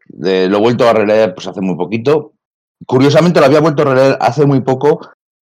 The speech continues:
eh, por otro tema, no para preparar el podcast, sino porque <laughs> me apeteció, porque me acordé de él y no lo encontraba por casa. Y, y es que es enorme. Ross Andru, eh, pocas veces valoramos el, el gran trabajo que hace Ross Andru,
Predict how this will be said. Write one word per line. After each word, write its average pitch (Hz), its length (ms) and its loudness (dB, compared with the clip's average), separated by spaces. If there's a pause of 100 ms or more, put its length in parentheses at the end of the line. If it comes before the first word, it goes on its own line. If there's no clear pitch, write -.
(720)
eh, 123 320 2
por 120 160 4
otro 117 240 0
tema, 147 220 2
no 117 180 0
para 120 160 2
preparar 107 380 2
el 101 200 0
podcast, 117 360 -4
sino 98 160 -8
porque 87 200 -4
<laughs> - 20 -4
me - 120 -10
apeteció, 92 680 -2
porque - 260 -8
me 123 80 0
acordé 95 360 -2
de 120 100 0
él 127 80 2
y 117 60 0
no 113 80 0
lo 117 80 0
encontraba 98 540 0
por 90 120 -6
casa. 110 320 -6 (400)
Y, 98 800 2 (460)
y 113 200 2
es 113 200 2
que - 80 -4
es 110 80 -4
enorme. 101 380 0
Ross 120 200 -4
Andru, 143 720 2
eh, 98 340 -6 (120)
pocas 147 280 0
veces 147 360 0
valoramos 113 840 2 (100)
el, 90 560 -4
el 95 140 -8
gran 104 200 0
trabajo 101 380 0
que 95 100 -4
hace 92 180 -4
Ross 90 160 -4
Andru, 104 380 -2